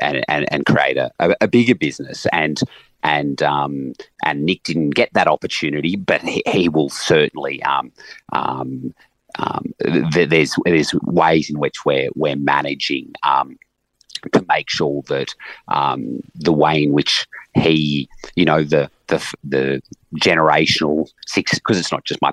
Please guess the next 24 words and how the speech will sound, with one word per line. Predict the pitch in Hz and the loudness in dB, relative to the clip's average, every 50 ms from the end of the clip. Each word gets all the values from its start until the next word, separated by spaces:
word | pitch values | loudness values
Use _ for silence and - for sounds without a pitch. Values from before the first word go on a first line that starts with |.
| - | 0
parents, | - 82 78 78 78 76 - | 0 0 2 2 0 0 -2
it | - - | -4 -4
was | - - - - 82 - | -4 -6 -8 -6 -2 2
their | 85 78 76 | 2 2 2
parents | - - 73 73 71 69 - - | 2 0 -2 -2 -2 -4 -6 -8
as | 69 - | -6 0
well, | 69 69 76 78 76 - - - - - - 76 - - - - - - - | 2 4 4 6 4 4 2 -2 -4 -4 -4 -6 -4 -6 -10 -10 -10 -4 0
um, | - 73 73 71 69 69 69 71 | 0 2 2 2 0 -2 -4 -2
that, | 82 80 - - | -4 -4 -4 -4
that, | - 80 73 - | -4 -6 -2 0
that, | 78 76 71 - _ | 0 0 0 -2 _
that | - 76 71 69 | -2 -2 0 0
also | 67 67 67 - - 67 - _ | -2 -4 -4 -4 -6 -6 -6 _
flows | - 65 65 65 - | -4 -4 -4 -4 -6
to | - - | -6 -4
him | - 76 69 67 67 65 - - | -4 -4 -2 -4 -4 -6 -6 -6
and | - 71 67 | -4 0 0
his | 80 82 78 - | 0 0 0 0
family. | - 73 67 69 67 67 67 65 - - - - - - - - | 0 0 0 2 0 0 0 -2 -2 -4 -6 -6 -6 -6 -6 -4
I | - - | -4 -4
think | - - 185 202 - - - - _ _ _ _ | 0 0 0 0 0 -4 -10 -14 _ _ _ _
the | - 113 | 0 0
one | 101 90 87 92 95 95 101 107 98 | 2 4 4 4 4 4 4 4 2
benefit | 80 - 85 78 78 78 - - - 76 69 - - | 2 0 0 0 0 -2 -2 0 0 0 0 2 2